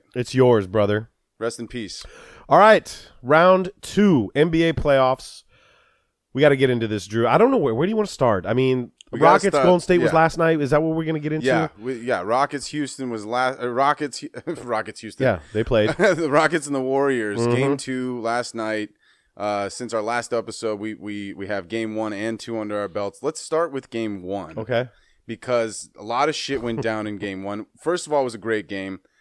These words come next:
Speaker 2: minus all the whining, uh, and the constant complaining with the officials. However, uh, I know we're gonna get into this, but I do just wanna, I wanna say that, that Kevin Durant's on a different level right now.
Speaker 1: Oh, man.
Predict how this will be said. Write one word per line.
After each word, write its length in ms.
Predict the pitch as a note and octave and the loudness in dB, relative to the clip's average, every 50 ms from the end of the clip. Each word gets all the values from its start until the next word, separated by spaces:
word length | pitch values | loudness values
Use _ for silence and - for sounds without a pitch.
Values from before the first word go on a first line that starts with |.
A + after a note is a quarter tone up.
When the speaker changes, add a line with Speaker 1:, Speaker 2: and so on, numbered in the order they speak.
| _ _ - | _ _ -8
Speaker 2:
minus 560 | A2 A#2 C3 C#3+ C#3+ C#3 C3+ C3 B2 - - - - | -2 0 2 2 2 0 0 -2 -4 -6 -10 -8 -2
all 360 | A#2+ B2+ C3 C3 C3 B2+ A#2 | 2 2 4 4 2 0 -2
the 160 | F#2+ G2 A2+ | -2 -4 -4
whining, 640 | G2+ G2 G#2+ A2+ A2+ A#2 A2 G2+ F2 E2 F2+ F2+ _ _ _ _ _ _ _ _ - | -4 -2 -4 -2 -2 -2 -4 -6 -8 -10 -12 -14 _ _ _ _ _ _ _ _ -8
uh, 220 | F#2 G#2 G#2 G2+ E2 | -6 -4 -4 -4 -4
and 100 | G2+ G#2+ | -6 -8
the 60 | G#2+ | -8
constant 540 | - - - - B2+ C3 B2 - - C3 A2 - | -8 -10 -6 -4 -2 -2 -4 -4 -8 -10 -8 -8
complaining 460 | A#2 A2+ - - A#2 A2 G#2+ G#2+ G#2 | -8 -10 -8 -8 -6 -6 -4 -4 -6
with 140 | G2+ - - | -8 -8 -8
the 100 | G2+ G2 | -8 -8
officials. 440 | F2+ - G#2+ G2 - G2+ F#2+ - | -8 -8 -8 -8 -8 -8 -12 -8
However, 560 | - C3 C3 B2+ C3+ C#3 B2+ G#2+ A2 G#2 G2 - _ _ _ _ _ _ _ _ _ - | -4 0 0 2 2 2 2 0 -2 -4 -4 -6 _ _ _ _ _ _ _ _ _ -6
uh, 220 | G2 G#2+ G#2+ G#2+ | -4 -2 -2 -2
I 100 | F#2 A2 | -2 -2
know 120 | A#2+ C3 C3+ | 0 0 0
we're 120 | B2+ B2 A#2+ | 0 0 -2
gonna 160 | A#2+ A2+ G#2 | -2 -4 -4
get 140 | G2 G#2 G#2+ | -6 -6 -6
into 160 | G2+ G2+ F2+ | -6 -8 -8
this, 180 | F2 E2+ - | -10 -10 -10
but 240 | - - G#2 G2+ F#2 - | -10 -8 -6 -6 -6 -4
I 140 | F#2 G2+ G#2 | -4 -6 -6
do 280 | F2+ D#2 G2 A#2 B2+ | -6 -8 -8 -8 -8
just 200 | A#2 G#2+ G#2+ - | -8 -8 -12 -10
wanna, 200 | - A2 G#2 G#2 | -8 -6 -6 -6
I 180 | G2+ - F#2 G2 | -6 -6 -8 -6
wanna 240 | G2+ G#2 G#2+ G#2+ G2 | -6 -6 -6 -8 -8
say 440 | - - A2 G#2 G#2 G#2 G2+ G2+ G2 | -10 -8 -6 -6 -4 -4 -6 -8 -8
that, 360 | - G2+ F#2+ F#2 _ _ - | -6 -6 -6 -6 _ _ -8
that 220 | G2 F2+ F2+ - | -8 -8 -8 -6
Kevin 220 | - A#2 A#2 A2+ G2+ | -6 -6 -6 -6 -8
Durant's 300 | G2 G2 G2+ G2 F#2 - | -8 -8 -8 -8 -8 -8
on 120 | F#2+ F2+ | -10 -10
a 40 | F2 | -8
different 300 | E2 G2+ F#2+ - E2+ C#2+ | -8 -10 -10 -10 -12 -8
level 220 | E2+ F#2+ F#2+ G2 G2 | -8 -6 -6 -6 -6
right 180 | G2+ G2 F#2+ F#2 | -4 -4 -6 -6
now. 220 | G2+ G2 F#2+ F#2 F#2 F2 D#2+ | -6 -8 -6 -8 -8 -8 -10
Speaker 1:
Oh, 40 | D2 | -12
man. 340 | C#2+ D2 D2+ D2 C#2+ C2+ | -14 -14 -14 -14 -14 -16